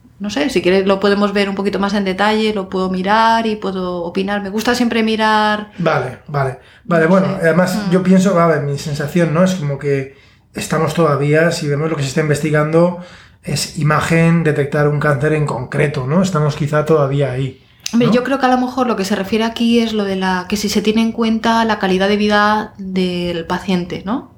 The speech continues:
Speaker 1: Con la
Speaker 2: Ujú.
Speaker 1: I A, ¿no?
Speaker 2: Sí.
Speaker 1: Y que no
Speaker 2: Sí.
Speaker 1: solamente vayamos a ver el objetivo de supervivencia, sino que tengamos en cuenta la calidad de vida. Eso sí, hay que meter la calidad de vida como un, una, un objetivo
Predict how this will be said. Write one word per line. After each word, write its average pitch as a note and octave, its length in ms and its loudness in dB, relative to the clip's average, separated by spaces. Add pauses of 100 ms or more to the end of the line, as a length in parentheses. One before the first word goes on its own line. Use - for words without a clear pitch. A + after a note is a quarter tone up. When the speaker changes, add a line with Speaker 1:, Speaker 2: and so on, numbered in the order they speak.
(220)
Speaker 1:
Con F3+ 200 -2
la C#3 100 2
Speaker 2:
Ujú. C#3+ 80 4
Speaker 1:
I F3 100 0
A, E3 140 -6
¿no? A3 380 -6 (360)
Speaker 2:
Sí. - 300 -12
Speaker 1:
Y G3 120 -6
que G3 120 -2
no G3+ 100 0
Speaker 2:
Sí. - 60 0
Speaker 1:
solamente A3 880 4
vayamos G#3 460 0
a G#3 80 2
ver G3+ 340 2
el G3+ 120 -2
objetivo F#3+ 420 0
de F3+ 80 0
supervivencia, G3 960 0
sino G#3 240 -2
que F#3 80 -2
tengamos F#3 420 -2
en G3 100 -2
cuenta G3+ 480 2
la F3+ 400 -2
calidad F#3 280 2
de F#3 100 2
vida. E3+ 300 -4
Eso G#3 180 -2
sí, G#3 160 -2
hay F3+ 120 -2
que F#3 100 -2
meter F#3+ 480 0
la G#3 100 0
calidad F#3+ 280 0
de F#3+ 100 0
vida G#3 340 0 (400)
como F#3+ 1000 2 (180)
un, G3 360 -4
una, F#3 840 -4 (400)
un G#3 120 0
objetivo G#3+ 760 0